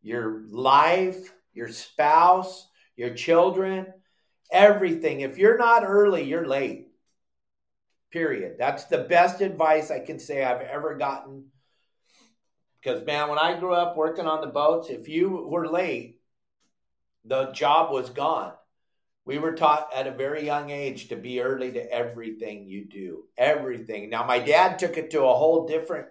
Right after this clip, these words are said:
extreme. I tell this story about, the, I got to go to Super Bowl seven, nineteen seventy-three at the L A Coliseum.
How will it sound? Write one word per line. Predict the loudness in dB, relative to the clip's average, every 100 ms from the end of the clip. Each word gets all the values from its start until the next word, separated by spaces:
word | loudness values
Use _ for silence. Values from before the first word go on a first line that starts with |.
| _
extreme. | -20 -20 -16 -14 -14 -16 -20 _ _ -8
I | -6
tell | 2 4 4
this | 2 -6
story | -2 0 2 0
about, | 2 0 0
the, | -8 -20 _ _ -6
I | 2
got | 2 2
to | -2
go | 4 4
to | 4
Super | 0 -2 -2 -2 0
Bowl | 0 0
seven, | -4 -4 0 0 -2 -8 -18 _ _ _ _ _ -20 -20 -20 _ _ _
nineteen | -4 -4 -4 -12 -14 -12
seventy-three | -10 -4 -4 -4 -8 -12 -10 -8 -6 -4
at | -6 -8
the | -8
L | -4 -2
A | -4
Coliseum. | -4 0 0 0 -8 -16 -14 -14